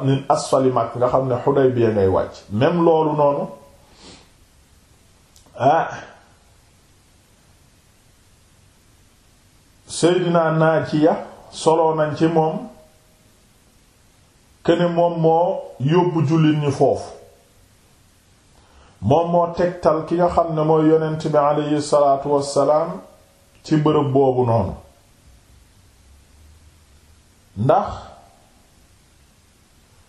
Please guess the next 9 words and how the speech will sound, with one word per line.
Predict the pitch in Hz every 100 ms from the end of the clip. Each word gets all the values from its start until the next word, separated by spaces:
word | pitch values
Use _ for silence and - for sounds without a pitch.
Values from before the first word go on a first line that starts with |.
| -
nee | 127 190
na | 202
bi | 190
nga | 208 214
xamante | 196 196 180 - 170
ne | 170
nii | 160 170 208 - - - _ _ _ _ _ _ - - - - - - - _ - - _ - - - _ _ _ _
ci | - 175
la | 185